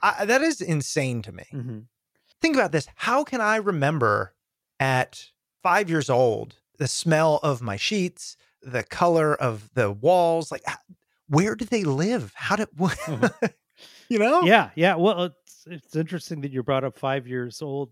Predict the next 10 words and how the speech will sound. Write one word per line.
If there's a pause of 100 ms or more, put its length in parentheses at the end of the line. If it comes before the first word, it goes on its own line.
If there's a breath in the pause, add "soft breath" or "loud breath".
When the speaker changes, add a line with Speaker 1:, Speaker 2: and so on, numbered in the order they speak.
Speaker 2:
because,
you
know,
in
early
childhood, (720 soft breath)
the,
one
of
the,